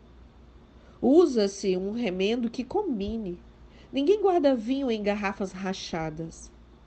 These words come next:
Num sábado, Jesus atravessa uma plantação ali de cereal. Enquanto caminhavam, os discípulos descascaram ali algumas espigas.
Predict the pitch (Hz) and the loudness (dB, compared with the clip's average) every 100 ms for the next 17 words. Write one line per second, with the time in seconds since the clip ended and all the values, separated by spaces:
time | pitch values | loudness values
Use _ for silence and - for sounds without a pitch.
0 | - - - - - - - - - - | -20 -20 -20 -20 -20 -20 -20 -20 -20 -20
1 | - - - 233 233 - 226 269 226 185 | -20 -16 -6 -4 -4 -4 -2 0 -2 -2
2 | 190 190 208 214 214 226 208 254 285 240 | -2 -4 -4 -6 -4 -2 0 0 -2 -6
3 | 247 269 233 226 214 208 190 202 170 175 | -4 -4 -4 -4 -4 -6 -6 -4 -4 -2
4 | 190 220 - - - - 254 269 339 349 | -4 -6 -12 -20 -20 -10 -6 -2 -2 -2
5 | 349 330 277 262 294 254 240 240 - 262 | -4 -4 -2 -2 -2 -2 -2 -4 -6 -6
6 | 240 254 214 233 - 349 339 - 330 285 | -4 -6 -6 -6 -2 -2 -2 -4 -2 -2
7 | 262 247 226 226 226 233 - 180 170 170 | -2 -2 -2 -2 -2 -6 -8 -8 -8 -8
8 | 165 - | -12 -16